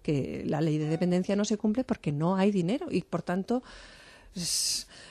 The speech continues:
se hace la capacitación, la incapacitación se hace como de una manera muy restrictiva. O sea, todas esas cosas por las que surgió upyd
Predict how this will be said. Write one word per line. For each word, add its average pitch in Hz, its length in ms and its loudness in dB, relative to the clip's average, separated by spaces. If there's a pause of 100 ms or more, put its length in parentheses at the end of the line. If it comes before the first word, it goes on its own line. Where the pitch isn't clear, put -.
se 147 680 4
hace 151 220 0
la 151 520 4
capacitación, 170 760 4
la 156 260 6
incapacitación 170 920 2
se - 140 -2
hace 135 160 -8
como 160 680 4
de 165 80 8
una 165 120 4
manera 156 380 4
muy 190 280 8
restrictiva. 185 640 2 (220)
O - 40 -12
sea, - 140 -2 (340)
todas 320 220 8
esas 320 220 2
cosas 330 460 2 (120)
por 220 160 4
las 240 140 -2
que 240 120 -2
surgió 127 460 -4
upyd 127 420 -2